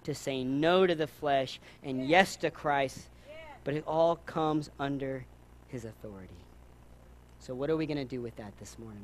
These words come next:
Mosaic? Jesus, we love you, and we need you,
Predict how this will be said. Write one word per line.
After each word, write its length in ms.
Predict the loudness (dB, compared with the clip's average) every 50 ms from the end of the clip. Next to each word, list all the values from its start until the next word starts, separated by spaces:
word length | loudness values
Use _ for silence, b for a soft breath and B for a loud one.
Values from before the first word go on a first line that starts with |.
| -16
Mosaic? 180 | -16 -16 -16 -16 -16 -16 -18 -18 -20 -20 -20 -20 -20 -20 -20 -20 -20 -20 -20 -12
Jesus, 380 | -6 -4 -4 -4 -4 -6 -8 -8
we 100 | -8 -6
love 300 | -2 0 0 0 0 -2
you, 260 | -4 -4 -4 -6 -6 -10 -16 -20 -20 -20 -20 B B B B B B B B B B B B -14 -10
and 120 | -8 -6
we 100 | -6 -6
need 320 | -4 -2 0 0 -2 -2 -4
you, 300 | -4 -4 -4 -4 -4